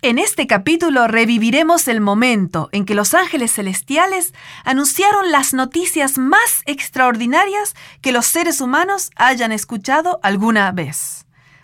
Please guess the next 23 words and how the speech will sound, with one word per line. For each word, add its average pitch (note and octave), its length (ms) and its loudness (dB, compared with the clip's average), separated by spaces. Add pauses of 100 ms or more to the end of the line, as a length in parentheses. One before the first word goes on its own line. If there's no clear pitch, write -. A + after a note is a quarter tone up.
"¡Buenas F4+ 480 4
nuevas! C#4+ 640 4 (280)
¡Buenas F4 540 4
nuevas! A3+ 640 2 (100)
¡Ha D4 140 2
nacido E4+ 540 2
el C4 160 0
Salvador!". G#3 640 2 (400)
Y A#3+ 80 -2
lo A3+ 120 2
más C4+ 260 4
sorprendente B3+ 840 0
de A3+ 80 -2
estas G#3+ 300 -4
buenas B3 280 0
nuevas D4+ 560 2 (300)
es G3 200 -4
que G#3+ 180 2
eran F#3+ 260 4
para E3+ 380 0
todo B3 560 2
el D#3+ 120 -4
pueblo, D#3+ 540 -2